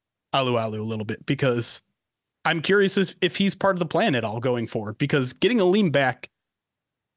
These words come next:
kind of is what, like, that's what Alualu w-, was, in my opinion. That's,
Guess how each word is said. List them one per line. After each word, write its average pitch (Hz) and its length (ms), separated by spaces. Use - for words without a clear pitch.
kind 180 320
of 160 360
is 147 160
what, 165 360
like, 196 240
that's 214 220
what 185 120
Alualu 165 760
w-, 139 180
was, 147 540
in 143 100
my 131 120
opinion. 127 400
That's, 151 260